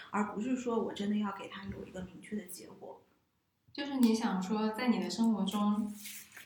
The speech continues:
Speaker 2: 呃，除了男朋友、伴侣、父母和朋友之外，你还想要就是
Speaker 1: 就是有一群人，他是帮你解决这些角色解决不了的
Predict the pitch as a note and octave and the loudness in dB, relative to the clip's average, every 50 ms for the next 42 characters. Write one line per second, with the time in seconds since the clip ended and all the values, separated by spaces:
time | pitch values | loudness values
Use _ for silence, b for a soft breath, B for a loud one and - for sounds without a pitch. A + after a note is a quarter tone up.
0 | B B - G3+ G3 F#3 F3+ G#3+ - - - - - - - - - G#3 G3 A3 | B B -6 -4 -4 -2 -2 -4 -6 -8 -8 -10 -12 -12 -12 -8 -6 -2 2 4
1 | B3 C4+ C4+ C4 A3 G3 F#3 A3 - - - F#3+ F#3 G3 F#3+ G3+ - G#3 G3+ G3+ | 4 4 6 4 4 2 0 -4 -6 -8 -6 -4 -2 -2 0 2 2 2 2 2
2 | G#3+ A3 G#3+ G3+ G#3 G#3 A3+ A3+ A3+ G#3+ G3 F#3 F3+ - - - - - - A#3 | 2 2 2 2 2 0 0 0 2 2 0 0 -2 -2 -6 -12 -14 -6 -2 -2
3 | G#3+ F#3+ G3 - - - - - - - _ _ _ _ _ - - - _ _ | 0 0 -2 -6 -10 -14 -18 -20 -20 -20 _ _ _ _ _ -20 -20 -20 _ _
4 | _ _ _ _ _ _ _ - - A3+ A3+ - A3 G#3 G#3 G#3+ G#3+ - A3 A3 | _ _ _ _ _ _ _ -2 0 2 4 4 4 4 4 2 2 2 2 4
5 | G#3 G3+ G3 F#3+ - - - - - - - A#3 B3 G#3+ G#3 A3+ A#3 A#3 - F#3+ | 4 4 2 2 -2 -4 -8 -14 0 4 6 8 8 8 6 6 6 4 4 2
6 | F#3+ G3 G3+ G#3 G3+ G#3 - B B B B B - A3+ - G3+ G#3 F#3 F#3 F#3 | 4 4 4 4 4 4 2 B B B B B 0 0 0 2 2 0 0 0
7 | - - - - - _ _ _ _ _ _ _ - B B B B - G4 F#4 | -2 -4 -10 -14 -20 _ _ _ _ _ _ _ -20 B B B B 8 10 10
8 | F#4 D#4 C4 A3+ F3 F3+ A3 B3+ C4 - A#3 A#3 A3+ G3 A#3+ A3+ G#3+ B3+ C4+ C#4 | 12 12 10 10 10 8 6 6 4 4 4 6 6 6 6 4 4 2 2 0
9 | C#4 - D4 B3+ G#3 C4 C4 C4 B3+ B3 A#3+ - G#3+ F#3+ - - - - - - | 0 2 4 4 6 6 8 8 8 8 6 4 4 2 2 2 0 -2 -2 0
10 | - D4 B3+ C4 B3+ B3 A#3+ A#3 - - - A3 F#3+ F#3+ - - - - D3 - | 0 0 2 4 4 4 6 4 2 0 0 -2 -4 -4 -4 -6 -6 -6 -6 -6
11 | - A#3+ A#3+ A3 - - - - - | -2 0 2 2 2 0 -2 -8 -10